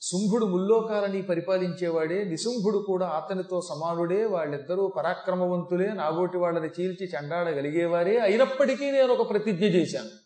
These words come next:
ఒకసారి ఒక నియమం పెట్టుకున్నాక ఆ నియమం ఉల్లంఘించటం మాగోటి వాళ్ళకి మంచిది కాదు. మీ రాజు నన్ను చేపట్టాలనుకుంటే,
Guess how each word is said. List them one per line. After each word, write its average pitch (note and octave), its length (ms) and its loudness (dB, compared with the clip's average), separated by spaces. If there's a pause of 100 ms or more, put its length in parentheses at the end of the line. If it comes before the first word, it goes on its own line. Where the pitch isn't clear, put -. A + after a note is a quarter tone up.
(440)
ఒకసారి D#3+ 580 -4 (640)
ఒక C3+ 160 -8
నియమం F#3+ 560 0
పెట్టుకున్నాక F3+ 640 0 (260)
ఆ C3+ 100 -12 (200)
నియమం G3+ 420 -2 (260)
ఉల్లంఘించటం F#3 960 -2
మాగోటి F3 460 0
వాళ్ళకి D#3 420 -2 (320)
మంచిది D3+ 380 -8
కాదు. B2 260 -16 (920)
మీ D3 200 -4
రాజు D3+ 340 2 (640)
నన్ను D3+ 240 -4
చేపట్టాలనుకుంటే, D3+ 1200 -4